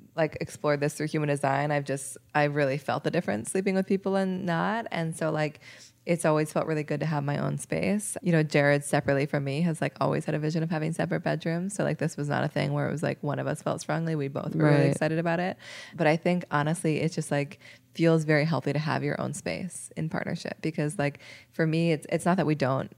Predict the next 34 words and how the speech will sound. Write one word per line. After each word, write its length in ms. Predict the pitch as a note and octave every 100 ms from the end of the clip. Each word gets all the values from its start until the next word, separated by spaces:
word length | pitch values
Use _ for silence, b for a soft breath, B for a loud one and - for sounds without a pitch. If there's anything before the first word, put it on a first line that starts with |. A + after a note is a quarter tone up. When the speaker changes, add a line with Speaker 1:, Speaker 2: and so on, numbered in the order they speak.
| -
Speaker 1:
sleep 240 | - D3
together. 380 | D3+ C#3 G#3 E3
It's, 140 | C#3+ D3
like, 100 | D#3
there's 200 | D#3 -
always 420 | D#3 D3 C#3 D3+
the 100 | D3+
choice 280 | - D#3 -
to 80 |
sleep 160 | D3+ -
together. 420 | - - - -
And 80 | E3
when 80 | D#3+
we 100 | D3+
do, 160 | D3+ D3+
we 160 | D3+ D3
are 80 |
Speaker 2:
Right. 80 | D3+
Speaker 1:
so 420 | - - - - -
excited. 640 | - - - - - D#3+
Speaker 2:
Right. 300 | D#3 D3 C#3
Speaker 1:
But 60 | -
there's 200 | F3 F3
also, 280 | E3+ F#3+ F#3+
like, 160 | F3+
we 120 | E3+ F3+
have 100 | F#3
really 140 | G3+
different 240 | G#3 G3+
schedules. 580 | - E3 G3 - - D#3
Like, 160 | D3 D3
he 160 | E3+
works 320 | D#3 D#3 - G#3
late. 360 | G#3 G3+ F#3